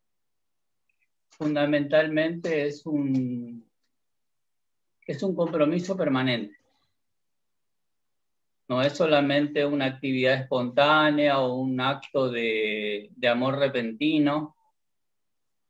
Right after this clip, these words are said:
Eh, la ayuda que pide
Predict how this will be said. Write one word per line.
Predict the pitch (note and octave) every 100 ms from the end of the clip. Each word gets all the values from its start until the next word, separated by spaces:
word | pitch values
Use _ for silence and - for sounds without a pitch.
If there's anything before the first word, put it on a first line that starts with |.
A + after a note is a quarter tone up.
| _ _
Eh, | A#2+ A#2 A2+ A2+ A2+ A2+
la | A#2 B2
ayuda | A#2 C3 D3 C#3+ C#3 C3 B2 A#2 A#2 A2+ A2+ - _ _ _ _ _ _ _
que | -
pide | B2+ C#3 C#3+ D3 C#3 C3 B2 A#2+ A#2 A2 A2 -